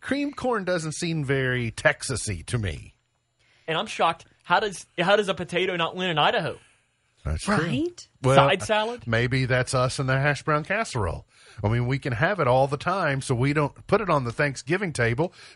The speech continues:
Speaker 1: Because in Kentucky, if you put it on the Thanksgiving table, you say, uh, "It's a holiday. What are we eating a hash brown casserole?" That's what we have all the time. But in Rhode Island, glazed carrots.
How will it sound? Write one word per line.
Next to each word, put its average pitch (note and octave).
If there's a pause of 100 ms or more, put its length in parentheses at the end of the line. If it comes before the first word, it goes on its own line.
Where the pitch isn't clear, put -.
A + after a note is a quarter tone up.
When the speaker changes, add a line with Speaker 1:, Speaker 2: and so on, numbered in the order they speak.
Speaker 1:
Because G3+ (160)
in G3
Kentucky, A#3
if G3
you F3+
put F3
it F3+
on F3
the E3
Thanksgiving F#3
table, C3+
you C3
say, G2+ (480)
uh, E2+
"It's C3
a G#2
holiday. E2+
What B2
are C3
we A2
eating F#2+
a F2
hash A#2+
brown A2
casserole?" F#2+
That's A2
what F#2+
we F#2
have F#2+
all G#2+
the -
time. C2+ (500)
But A2
in B2+
Rhode C#3
Island, C3+
glazed C3
carrots. -